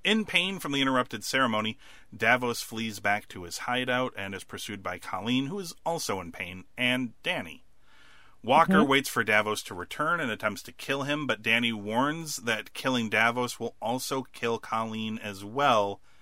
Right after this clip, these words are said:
Speaker 1: uh, at least until the ritual is complete.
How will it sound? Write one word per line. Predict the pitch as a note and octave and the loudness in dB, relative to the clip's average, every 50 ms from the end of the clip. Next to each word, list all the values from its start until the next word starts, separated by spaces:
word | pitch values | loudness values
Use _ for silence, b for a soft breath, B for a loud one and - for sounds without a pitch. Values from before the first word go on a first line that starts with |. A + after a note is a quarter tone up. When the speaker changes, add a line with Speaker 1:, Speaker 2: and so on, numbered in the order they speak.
| - - - - - - - - - | -20 -20 -20 -20 -20 -20 -20 -12 -6
Speaker 1:
uh, | G2+ G2+ G2+ G#2+ G#2 | -4 -2 0 0 0
at | G2+ | -2
least | G#2+ A2 - - | -2 -4 -4 -4
until | A2+ G#2+ - A#2 G#2+ | -6 -4 -4 -4 -2
the | G2 G2 | -2 0
ritual | G2 A2+ A#2 - - G#2 F2+ E2+ | 0 0 0 -2 -6 -8 -10 -12
is | E2+ D#2 - | -12 -12 -12
complete. | - - E2+ D#2 - - - - - - - | -14 -14 -16 -18 -18 -18 -20 -20 -20 -20 -20